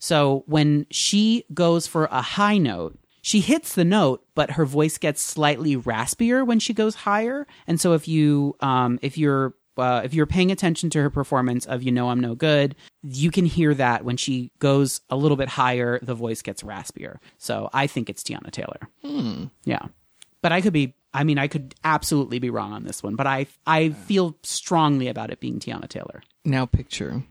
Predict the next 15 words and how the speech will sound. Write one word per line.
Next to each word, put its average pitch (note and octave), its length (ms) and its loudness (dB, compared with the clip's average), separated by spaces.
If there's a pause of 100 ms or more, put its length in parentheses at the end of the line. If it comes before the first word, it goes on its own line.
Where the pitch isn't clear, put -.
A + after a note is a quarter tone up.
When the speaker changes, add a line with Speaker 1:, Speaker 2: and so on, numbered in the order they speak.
(140)
Speaker 2:
the - 80 -4
kangaroo G2+ 640 -4 (220)
playing A#2 280 2
her A2+ 140 -4
role G2+ 280 -4
in A2 80 -4
that F2 160 -8
Kanye - 280 -8
West F2+ 280 -10
video. - 300 -14 (240)
Speaker 1:
Oh, C3+ 380 2
I C3 100 0
can C3+ 140 0
see - 200 -6
it. - 180 -12